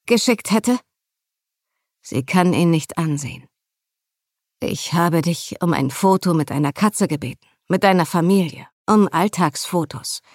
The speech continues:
In keiner meiner Nachrichten war von etwas Anzüglichem oder Zweideutigem die Rede. Es tut mir echt leid, wirklich. Amys Augen füllen sich mit Tränen.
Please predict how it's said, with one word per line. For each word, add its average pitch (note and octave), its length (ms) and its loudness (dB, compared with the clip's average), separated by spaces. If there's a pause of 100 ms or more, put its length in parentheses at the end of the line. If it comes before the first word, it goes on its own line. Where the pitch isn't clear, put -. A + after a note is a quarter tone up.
(280)
In F#3 180 2
keiner G3+ 360 4
meiner E3+ 300 4
Nachrichten E3+ 640 0
war D#3+ 140 2
von E3+ 220 0
etwas - 380 -2
Anzüglichem D3+ 920 0 (420)
oder G3 260 0
Zweideutigem F3 800 0
die D#3 140 0
Rede. D3+ 340 -8 (560)
Es F#3 220 -4
tut G#3+ 240 0
mir F#3+ 240 6
echt - 240 -2
leid, D#3+ 400 -6 (160)
wirklich. F3 600 -2 (1900)
Amys E3+ 360 0
Augen F3 380 0
füllen E3+ 340 0
sich D#3+ 220 -4
mit E3+ 140 -2
Tränen. C#3 360 -6